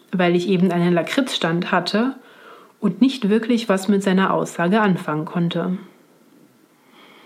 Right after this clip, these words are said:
Nach ein paar Minuten ist er weggegangen. Dann kam der nächste Verrückte.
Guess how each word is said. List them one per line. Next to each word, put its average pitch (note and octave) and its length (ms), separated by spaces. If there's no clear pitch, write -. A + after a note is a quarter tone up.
Nach F3+ 160
ein F3 140
paar A3+ 240
Minuten A3 500
ist G#3 200
er G#3+ 120
weggegangen. E3+ 720
Dann F3 260
kam E3+ 220
der G#3+ 120
nächste G3 360
Verrückte. - 600